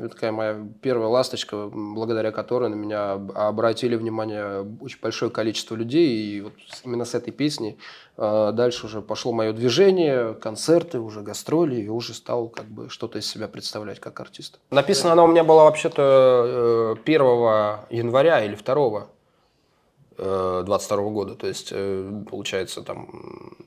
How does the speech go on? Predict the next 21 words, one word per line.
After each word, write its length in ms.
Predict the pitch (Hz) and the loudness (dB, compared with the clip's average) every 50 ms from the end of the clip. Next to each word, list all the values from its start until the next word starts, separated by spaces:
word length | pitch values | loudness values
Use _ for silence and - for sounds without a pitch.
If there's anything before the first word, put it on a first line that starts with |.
| - - - | -20 -18 -16
ну, 240 | 123 120 113 135 139 127 - - | -16 -16 -16 -18 -20 -20 -20 -18
за 200 | - 120 104 98 | -12 -10 -10 -6
два 220 | 98 107 127 135 | -2 -2 0 0
месяца 420 | 123 107 110 - - - - - | 0 -2 -6 -10 -12 -12 -14 -16
до 240 | - - - - - | -16 -14 -14 -14 -14
специальной 500 | - - - - - - 104 104 104 107 | -16 -18 -18 -12 -10 -8 -8 -8 -10 -12
военной 360 | 110 104 101 101 101 104 104 | -10 -10 -10 -10 -10 -12 -14
операции. 520 | 104 - - - 104 104 - - - - _ _ _ _ _ _ _ _ _ _ _ _ _ _ _ _ _ _ _ - | -16 -16 -14 -14 -14 -14 -14 -16 -18 -18 _ _ _ _ _ _ _ _ _ _ _ _ _ _ _ _ _ _ _ -8
Вот. 360 | 101 95 95 95 98 - - _ _ _ _ _ _ _ _ _ _ _ _ _ _ _ _ _ _ - | -8 -8 -8 -8 -12 -16 -20 _ _ _ _ _ _ _ _ _ _ _ _ _ _ _ _ _ _ -10
Честно 300 | - 123 113 - - 98 | -8 -8 -8 -8 -6 0
говоря, 280 | 107 117 120 117 110 | 4 4 6 6 4
это, 180 | 107 110 - 107 - - - - - - | 4 0 -4 -8 -10 -14 -20 -20 -16 -12
наверное, 960 | 117 110 110 110 110 113 113 110 110 107 110 110 110 107 104 104 101 104 - - _ _ _ _ _ _ _ - - 113 117 - - _ - - - - - | -8 -6 -4 0 2 2 2 2 2 0 0 2 2 0 0 -4 -8 -12 -14 -18 _ _ _ _ _ _ _ -20 -20 -20 -20 -20 -20 _ -20 -20 -20 -18 -8
я 280 | 120 117 120 120 117 117 | -4 -2 2 2 2 2
до 320 | 113 117 117 147 147 139 | 0 2 4 6 6 6
этого 200 | 123 120 117 117 | 4 2 0 -2
никогда 420 | 120 120 117 135 135 139 131 123 117 | -4 -2 -2 -2 -2 0 2 2 2
не 100 | 113 110 | 2 -2
писал 340 | 117 113 - - 113 104 - | -4 -6 -4 -4 -4 -4 -4
песен 440 | - 143 165 196 196 - 117 107 | -2 0 0 0 0 -4 -8 -10
вот 160 | 101 101 98 | -10 -12 -12